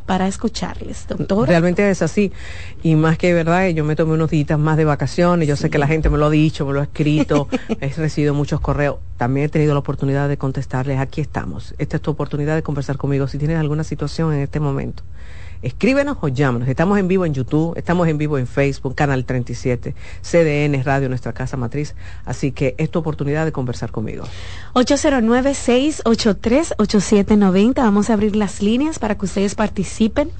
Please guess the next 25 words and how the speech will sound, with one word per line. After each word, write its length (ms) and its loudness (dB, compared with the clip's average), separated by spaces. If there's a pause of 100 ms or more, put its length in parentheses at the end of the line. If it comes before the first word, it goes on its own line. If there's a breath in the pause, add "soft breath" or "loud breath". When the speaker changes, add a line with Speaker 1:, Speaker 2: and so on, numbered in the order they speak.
(440 loud breath)
Speaker 1:
en 100 2
el 140 4
programa 580 0 (360 loud breath)
del 220 2
día 260 2
de 220 0
hoy. 200 -2
Puede 340 2
llamar 300 2
a 40 0
la 140 2
doctora 540 2
y 100 0
hacer 240 0
su 160 2
pregunta. 640 0
Ocho 340 2
cero 240 0
nueve, 320 2 (320 loud breath)
seis 400 0
ocho 220 0
tres, 420 -2
ocho 240 0
siete 380 0
noventa. 560 2